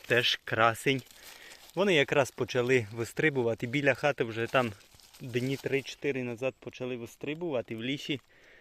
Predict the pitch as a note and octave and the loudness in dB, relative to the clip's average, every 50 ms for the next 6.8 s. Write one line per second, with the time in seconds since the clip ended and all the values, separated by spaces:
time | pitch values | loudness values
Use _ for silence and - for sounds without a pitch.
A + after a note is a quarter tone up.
0 | - - - _ _ _ _ - - B2+ B2+ B2 A2+ A2+ A#2 A#2+ A#2 A2 G2 - | -20 -20 -20 _ _ _ _ -4 0 0 0 0 0 -2 -2 -2 -4 -4 -4 -4
1 | B2 A#2 G#2+ - - A#2 A2 F2 G#2 A2 A#2+ C3 - - F#3 - - - D#3+ D#3+ | -2 -2 -2 -4 -6 -8 -8 -8 -6 -6 -4 -4 -4 -6 -8 -8 -4 -2 -2 -2
2 | C#3+ - - - _ _ _ _ - - - _ _ - B2+ A2+ - - C#3+ A#2+ | -2 -4 -14 -20 _ _ _ _ -20 -20 -20 _ _ -2 -2 0 0 0 -2 -2
3 | A#2 - A2+ G#2 A2+ A2+ A2 - - C#3 D3+ E3+ E3+ _ - A2 A#2 A#2 A#2+ A#2 | -2 -4 -2 -2 -2 -4 -4 -2 0 0 0 0 -4 _ -8 -2 -2 0 0 -2
4 | G2+ A2 A#2+ A2+ A2 G#2+ G#2+ G#2 A2 G#2+ G#2+ G#2+ - A2 - - - - - - | -4 -4 -4 -4 -4 -4 -4 -4 -2 -2 -2 -2 -2 -4 -8 -8 -8 -8 -6 -2
5 | - B2+ A2+ - - - - - - - - - - - - - - - - _ | 0 0 0 -2 -4 -18 -20 -20 -20 -20 -20 -20 -20 -20 -20 -20 -20 -20 -20 _
6 | _ - - _ _ - B2 A#2 G#2 G#2+ G#2 A#2+ C#3 D3+ F3 F3 | _ -20 -20 _ _ -6 -6 -6 -4 -2 -2 0 4 6 6 6